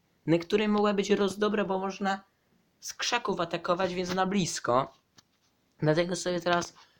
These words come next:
musimy we-, wejść w friendly game i na Bounty dać inny tryb. Poczekajcie. Inną mapkę, to może być Laker Cake.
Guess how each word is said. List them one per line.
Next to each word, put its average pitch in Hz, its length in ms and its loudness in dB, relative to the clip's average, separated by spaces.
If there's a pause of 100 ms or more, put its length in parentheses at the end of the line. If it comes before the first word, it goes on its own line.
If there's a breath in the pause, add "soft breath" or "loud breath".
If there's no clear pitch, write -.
(100)
musimy 165 500 2
we-, 160 360 -2
wejść 143 500 -2
w - 100 -20
friendly 160 380 0
game 147 480 -2 (680)
i 147 80 0
na 151 200 4
Bounty 170 760 0
dać 147 480 0
inny 151 340 -2
tryb. 131 360 -6 (460)
Poczekajcie. 143 840 -8 (840)
Inną 151 260 2
mapkę, 147 540 -2
to 127 160 -2
może 143 240 -4
być 135 280 -6
Laker 139 500 -4
Cake. 135 500 -6